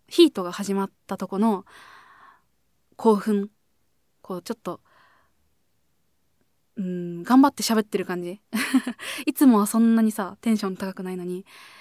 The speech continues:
ヒートのせいでこう、ね。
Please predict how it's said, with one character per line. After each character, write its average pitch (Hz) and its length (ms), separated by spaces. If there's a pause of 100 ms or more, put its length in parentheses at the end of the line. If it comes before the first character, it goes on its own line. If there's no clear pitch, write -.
(200)
ヒ - 180
ー 220 60
ト 190 120
の 180 120
せ 190 160
い 185 40
で 180 120
こ 170 380 (1500)
う、 - 60
ね。 - 320